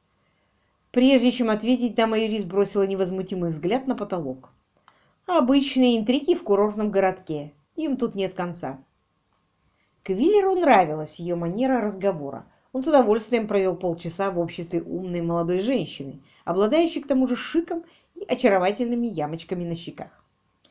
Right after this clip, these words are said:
Розмари привлекательна, рядом с ней чувствуешь себя уютно, но, надо признать, деловые женщины лет тридцати всегда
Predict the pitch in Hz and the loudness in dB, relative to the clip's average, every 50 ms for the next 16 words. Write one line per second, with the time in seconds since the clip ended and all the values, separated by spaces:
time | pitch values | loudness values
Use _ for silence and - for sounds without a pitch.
0 | _ _ _ _ _ _ _ _ - 180 208 240 214 233 254 269 311 370 392 - | _ _ _ _ _ _ _ _ -2 2 4 4 4 6 6 6 6 4 4 4
1 | 403 392 370 381 370 370 - 165 156 - - 151 151 151 - - 180 202 233 233 | 4 6 6 6 4 2 0 -2 -4 -4 -8 -12 -12 -12 -8 -4 0 2 2 2
2 | 247 247 233 - - 262 262 262 - 277 269 277 - 277 277 - - 269 262 294 | 2 0 0 0 2 2 2 2 0 -2 -4 -4 -4 -4 -4 -4 -4 0 0 2
3 | 302 302 285 - 170 147 135 - - 139 - - _ _ _ _ _ _ 180 208 | 2 2 0 0 -2 -4 -8 -12 -14 -16 -16 -18 _ _ _ _ _ _ -4 -2
4 | 220 220 214 208 208 - 208 220 208 196 220 247 247 202 170 185 196 196 190 190 | 0 0 0 0 0 0 0 0 0 0 2 2 0 0 2 2 4 4 4 4
5 | 247 262 254 220 208 247 247 226 214 - - 220 208 185 165 196 196 190 - 196 | 4 2 2 4 2 2 2 0 -2 -6 -4 -4 -4 0 0 0 -2 0 -2 -4
6 | 196 - - 196 185 208 196 170 - - 254 214 208 170 160 135 - - | -4 -4 -8 -8 -6 -6 -6 -8 -8 -8 -8 -6 -4 -4 -6 -6 -8 -8